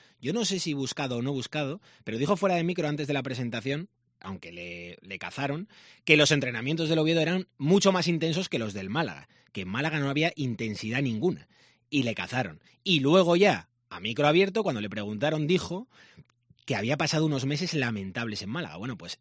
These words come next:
eso dolió en Málaga, esas palabras de Juanfran, y ojo a lo que ha dicho Pepe Mel. Ha dicho en una entrevista, el entrenador del Málaga, ha dicho textualmente: "Podría decir muchas cosas, pero a mí no me suma nada Juanfran".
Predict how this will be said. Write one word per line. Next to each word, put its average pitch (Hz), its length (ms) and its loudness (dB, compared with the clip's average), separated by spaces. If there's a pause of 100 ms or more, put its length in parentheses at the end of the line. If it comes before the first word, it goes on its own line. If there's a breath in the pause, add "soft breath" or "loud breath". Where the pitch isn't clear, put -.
(100)
eso 196 440 0 (320 soft breath)
dolió 151 380 8
en 139 80 0
Málaga, 90 280 -6
esas 120 180 -8
palabras 113 320 -6
de 110 80 -6
Juanfran, 156 520 -4 (300 soft breath)
y 160 160 4
ojo 208 380 4
a 143 100 -4
lo 135 140 0
que 151 80 0
ha 170 60 2
dicho 190 280 0
Pepe 143 260 0
Mel. 170 240 -2 (380)
Ha 113 80 -6
dicho 160 180 2
en 185 60 4
una 180 140 2
entrevista, 156 460 -2
el 165 80 -2
entrenador 113 420 -2
del 123 160 -2
Málaga, 143 400 -4 (640 soft breath)
ha 143 80 -2
dicho 165 220 2
textualmente: 139 500 0
"Podría 147 320 4
decir 175 440 2
muchas 170 440 4
cosas, 208 540 -2
pero 147 180 6
a 135 80 6
mí 175 140 8
no 196 160 8
me 180 120 4
suma 185 360 2
nada 170 280 0
Juanfran". 104 600 -6